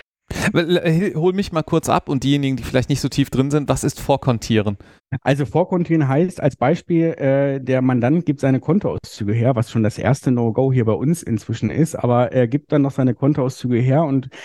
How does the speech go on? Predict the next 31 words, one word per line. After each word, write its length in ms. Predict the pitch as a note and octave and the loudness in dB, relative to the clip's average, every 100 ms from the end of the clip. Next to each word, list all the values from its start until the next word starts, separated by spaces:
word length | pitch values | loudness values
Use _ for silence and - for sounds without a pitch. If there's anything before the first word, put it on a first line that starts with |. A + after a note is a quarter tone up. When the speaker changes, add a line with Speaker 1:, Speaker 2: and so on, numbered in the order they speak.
| - - | -20 -2
Speaker 2:
äh, 140 | B2 | 0
du 160 | B2+ C#3+ | 2 2
hast 160 | D#3 - | 0 0
quasi 480 | C3+ C3+ C3+ B2+ - | 0 2 0 -2 -6
Buchungssatz, 800 | D3+ E3 D3+ D3+ C#3 C3+ - - | -2 0 0 0 0 0 -6 -8
äh, 160 | - C3 | 0 0
draufgeschrieben 560 | - C3 - - A#2+ A2 | 2 -4 -4 -4 -2 -2
mit 160 | A2+ | 0
rotem 220 | C3 - | 0 0
Stift. 380 | A#2 A#2 - - _ _ - | -2 -2 -4 -12 _ _ -4
Speaker 1:
Mhm, 300 | C#3 D3 A3+ - - | 0 0 -2 -6 -4
okay. 280 | B2+ A2+ F#2+ - | -2 0 -2 -4
Speaker 2:
Und 200 | D3 C#3+ | -2 0
im 160 | D3+ | 0
besten 300 | C3 E3 - | 0 -2 -2
Fall 300 | - E3 F3+ | -2 2 2
noch, 300 | F#3 G#3 A3 | 2 -2 -4
also 240 | E3+ C3+ C3 | -4 0 2
jetzt 200 | C3+ - | 0 -2
bitte, 440 | D#3 D3+ C3+ B2+ | -2 0 0 0
äh, 160 | A#2+ B2 | 0 0
dann 180 | A#2+ B2+ | 2 2
machen 160 | C#3+ B2 | 2 0
wir 100 | G2+ | 2
alles 240 | D3+ - | 0 0
richtig, 440 | A2 - C#3+ F3+ - - - - - | -4 0 0 0 -6 -20 -18 -10 -2
noch 160 | C3 | 0
einen 80 | C3+ | 2
Gebuchstempel 580 | B2 C3+ E3 - A2 A#2 | 0 -2 -4 -2 0 2
mit 240 | G#2 - | 0 -2
drauf. 320 | - A#2+ F#3+ | 0 0 0